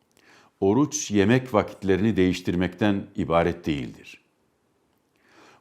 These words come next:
Bu mektepte kötü söz yoktur. Yalan yoktur.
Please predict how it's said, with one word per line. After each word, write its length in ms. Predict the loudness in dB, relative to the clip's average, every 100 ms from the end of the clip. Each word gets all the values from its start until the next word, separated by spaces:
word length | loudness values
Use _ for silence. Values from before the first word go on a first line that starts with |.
| -6
Bu 80 | -2
mektepte 580 | -2 0 0 0 -6
kötü 280 | -4 -4 -4
söz 360 | -4 -2 -2 -2
yoktur. 520 | -2 -4 -12 -20 -20 _ _ _ _ _ _ _ _ _
Yalan 380 | -2 0 0 -2
yoktur. 680 | -4 -4 -6 -12 -18 -20